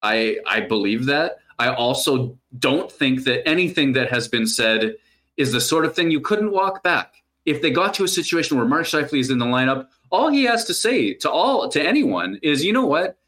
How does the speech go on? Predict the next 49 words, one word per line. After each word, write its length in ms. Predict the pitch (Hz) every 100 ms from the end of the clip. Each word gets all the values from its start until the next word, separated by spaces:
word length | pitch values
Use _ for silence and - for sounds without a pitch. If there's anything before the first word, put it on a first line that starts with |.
| -
It 120 | 170
was 180 | 160 123
a 60 |
tough 260 | 120 - 175
season. 560 | - 160 151 147 151 151 _ - 160
I 100 | 131
was 220 | 120 110
really, 580 | 120 190 190 185 175 -
you 120 | 139
know, 160 | 135 127
I 100 | 120
was 160 | 113
really 340 | 127 170 156 135
in 140 | 131
it. 300 | 135 131 - -
And, 440 | 120 123 120 120 - _ _
you 80 | -
know, 80 | 127
I 160 | 117
see 240 | 123 - 175
our 120 | 143
future 300 | 151 143 147
going 280 | 131 135 127
in 80 | 110
a 40 |
good 200 | 120 131
direction. 540 | 120 117 113 - 113
Life's 280 | 113 117 -
good." 220 | - 95 -
He 60 | 127
doesn't 240 | 147 165
need 140 | 151
to 240 | 143 117 110
really 280 | 120 135 123
deep 220 | 131 135
dive 180 | 127 117
it 60 | 120
longer 340 | 120 120 113
than 160 | 107 113
that. 300 | 117 104 - _ _
And 100 | 147
I 60 | 135
think 200 | 131 160
everybody's 520 | 160 160 143 143 127
kind 220 | - 131
of 100 | 123
back 280 | 117 113 113
on 220 | 104 98
board. 440 | 95 143 107 90